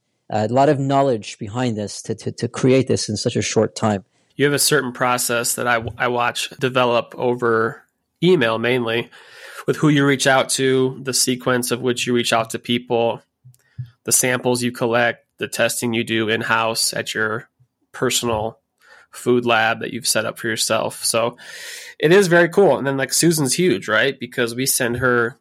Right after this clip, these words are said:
Speaker 2: you send her obnoxiously detailed emails <laughs> of, like, not obnoxious, but, like, they're so tedious.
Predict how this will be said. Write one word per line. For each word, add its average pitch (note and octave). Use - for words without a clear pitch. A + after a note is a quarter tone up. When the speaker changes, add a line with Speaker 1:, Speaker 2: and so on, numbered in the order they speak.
Speaker 2:
you C3
send A#2+
her A#2+
obnoxiously C#3+
detailed A2
emails A2
<laughs> -
of, C#3+
like, C3
not F#3
obnoxious, C#3+
but, C#3+
like, C3
they're D3
so C3
tedious. -